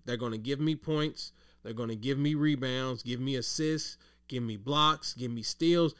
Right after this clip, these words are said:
Whatever it takes to go out there and compete, they're gonna give it to me.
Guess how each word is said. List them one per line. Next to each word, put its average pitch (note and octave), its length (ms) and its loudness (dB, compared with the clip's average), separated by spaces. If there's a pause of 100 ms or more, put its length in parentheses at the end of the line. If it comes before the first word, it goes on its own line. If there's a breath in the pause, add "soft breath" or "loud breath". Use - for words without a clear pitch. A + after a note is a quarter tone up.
(220 soft breath)
Whatever A3 500 8
it A3 160 8
takes G#3 440 2
to - 140 -4
go E3+ 240 4
out D#3+ 200 4
there D#3+ 180 2
and D3 100 0
compete, C#3 500 -4
they're C#3+ 140 2
gonna C3 260 -2
give B2 280 -2
it A#2 120 -4
to A2 140 -8
me. D#2 220 -16